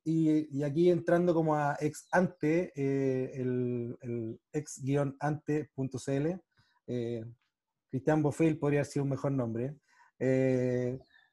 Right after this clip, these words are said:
ahí traían una historia precisamente de la participación del, del P C, que me pareció interesante que Bofill básicamente leyera el siglo y extrajera algunos documentos y algunas fuentes para hacer algunos cruces de cuál había sido la participación de,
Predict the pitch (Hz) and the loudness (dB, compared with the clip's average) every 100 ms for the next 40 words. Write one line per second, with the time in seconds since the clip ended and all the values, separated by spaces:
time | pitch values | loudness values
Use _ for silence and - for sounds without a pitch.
0 | _ _ _ _ _ _ _ _ - 147 | _ _ _ _ _ _ _ _ 2 6
1 | 175 196 196 202 202 196 - 196 208 214 | 10 12 12 12 10 4 8 8 12 12
2 | 202 190 196 190 196 196 196 185 180 175 | 10 8 6 6 6 6 8 8 6 6
3 | 170 160 160 156 151 135 143 147 139 175 | 4 4 2 4 4 2 2 2 4 4
4 | 180 180 175 170 160 156 151 147 143 135 | 8 8 8 6 6 4 4 2 -2 -2
5 | 151 131 170 185 190 170 147 196 202 185 | -2 0 2 4 6 4 4 4 6 6
6 | 190 196 208 202 185 202 190 185 190 175 | 6 4 4 4 6 4 4 6 4 4
7 | 175 175 185 185 170 170 196 196 196 190 | 6 6 8 6 4 2 0 4 8 8
8 | 190 - - - 160 160 160 156 151 180 | 6 0 -20 -2 4 4 4 0 2 4
9 | 175 175 160 147 151 170 170 170 165 156 | 6 4 4 2 2 2 0 2 2 2
10 | 156 - 170 165 170 151 156 165 160 165 | 0 0 0 0 0 0 2 2 4 2
11 | - - 156 175 170 170 - - - 143 | 0 0 2 4 2 0 -16 -12 -4 2
12 | 160 160 160 160 151 165 156 151 - 135 | 4 6 6 4 2 2 2 2 0 0
13 | 131 131 - 160 160 160 156 151 | 2 2 2 0 2 0 2 0